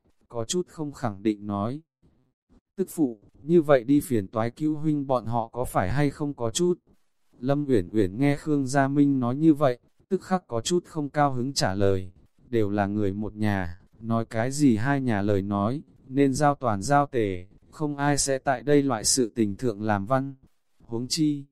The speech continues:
hiện giờ có ta nhà mẹ đẻ người ở huyện thành hộ tống, này lương thực cửa hàng khai sẽ càng thêm thuận lợi, chúng ta đâu chỉ cần chạy nhanh đem cửa hàng chứng thực,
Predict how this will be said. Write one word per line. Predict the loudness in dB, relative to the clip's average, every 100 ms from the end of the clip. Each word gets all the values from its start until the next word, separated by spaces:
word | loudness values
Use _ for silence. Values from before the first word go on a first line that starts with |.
| _ _
hiện | -2 -2 0
giờ | -2 -2
có | -2 -6
ta | 0 0
nhà | 2 0
mẹ | 0 -2 0
đẻ | 0 0
người | 0 -2
ở | 0 -4
huyện | -2 -2 -2
thành | -4 -4
hộ | -6 -2
tống, | -2 -2 -10 -16 -20 -4
này | 0 2
lương | 2 2 2
thực | -6 -6
cửa | -4 -2
hàng | -2 -4
khai | -2 0 0
sẽ | -2 -4
càng | -2 -4 -4
thêm | -4 -4
thuận | -4 -6
lợi, | -2 -2 -2 -12 _ _
chúng | -6 -4
ta | 0 2
đâu | 2 0
chỉ | 0 -4
cần | -2 -2 -2
chạy | -2 -2
nhanh | 0 0 2
đem | 0 0
cửa | -2 -4
hàng | 0 -2 -2
chứng | -4 -2
thực, | -4